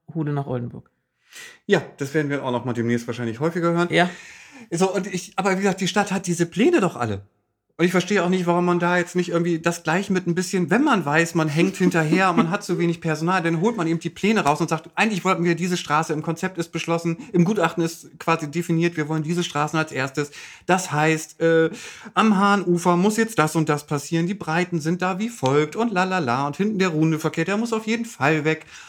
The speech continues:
Speaker 2: Und
Speaker 1: Denn in anderen
Speaker 2: ge-,
Speaker 1: Städten
Speaker 2: ge-,
Speaker 1: geht's ja. In anderen
Speaker 2: ja.
Speaker 1: Städten geht's ja.
Speaker 2: Guck dir Hannover an, das hatte ich mir noch mal irgendwie als Beispiel rausgesucht. Hannover hat sich ja, ist ja Niedersachsen rein zufällig, ist ja eine gute Vorlage,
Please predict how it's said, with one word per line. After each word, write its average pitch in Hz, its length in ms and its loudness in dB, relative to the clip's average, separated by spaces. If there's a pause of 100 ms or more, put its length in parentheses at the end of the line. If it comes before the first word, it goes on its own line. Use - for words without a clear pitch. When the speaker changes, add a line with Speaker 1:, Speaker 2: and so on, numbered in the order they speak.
(360)
Speaker 2:
Und 190 340 0 (120)
Speaker 1:
Denn 156 120 6
in 151 120 2
anderen 139 280 4
Speaker 2:
ge-, 160 80 -4
Speaker 1:
Städten 185 320 2
Speaker 2:
ge-, 226 120 2
Speaker 1:
geht's 247 120 -4
ja. 247 380 2 (120)
In - 100 -6
anderen 220 220 4
Speaker 2:
ja. 208 60 4
Speaker 1:
Städten 220 300 -2
geht's - 240 -8
ja. 131 200 -6 (140)
Speaker 2:
Guck 220 160 0
dir 185 160 2
Hannover 180 460 2
an, 123 140 -2
das - 140 -8
hatte 160 140 -6
ich 151 60 -8
mir 160 80 -2
noch 151 140 -6
mal 156 120 -2
irgendwie 143 220 -4
als 139 160 -6
Beispiel 175 340 -4
rausgesucht. 123 460 -4
Hannover 170 760 4
hat 165 140 0
sich - 180 -10
ja, 175 240 0 (580)
ist 131 120 -4
ja 135 80 0
Niedersachsen 117 680 2
rein 104 200 -2
zufällig, 123 460 -4
ist 131 80 -8
ja 127 60 -2
eine 117 120 0
gute 135 180 -6
Vorlage, 123 580 -2